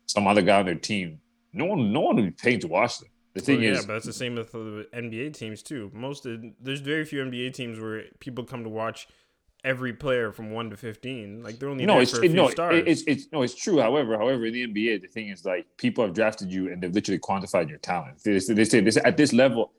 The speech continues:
Speaker 1: at this level, you add something.
Speaker 2: Well, same
Speaker 1: Like,
Speaker 2: with
Speaker 1: they, at
Speaker 2: college.
Speaker 1: this,
Speaker 2: A
Speaker 1: at
Speaker 2: lot of guys can't even make it onto the M S U bench.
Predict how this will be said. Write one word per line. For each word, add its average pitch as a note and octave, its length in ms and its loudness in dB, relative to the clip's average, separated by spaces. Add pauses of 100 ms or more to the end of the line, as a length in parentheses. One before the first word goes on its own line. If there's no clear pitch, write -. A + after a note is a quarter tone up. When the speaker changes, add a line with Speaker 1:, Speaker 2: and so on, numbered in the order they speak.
Speaker 1:
at - 60 -8
this B2+ 140 2
level, B2 260 4
you A2 200 2
add G2 300 0
something. - 220 -10 (420)
Speaker 2:
Well, B2+ 140 -18
same E3 200 -8
Speaker 1:
Like, G2+ 60 -2
Speaker 2:
with G2 60 -4
Speaker 1:
they, A2+ 60 2
at A#2 60 2
Speaker 2:
college. D#3+ 240 4
Speaker 1:
this, D3 240 4
Speaker 2:
A C#3 60 -6
Speaker 1:
at C#3+ 80 2
Speaker 2:
lot F#3+ 180 2
of F3 80 -4
guys F3 240 0
can't F#3 200 -4
even E3+ 220 -4
make A3 200 -6
it F#3 60 -6
onto C3 240 -6
the A2+ 140 -10
M A2 160 -8
S - 160 -14
U A2 80 -12
bench. F#2+ 440 -18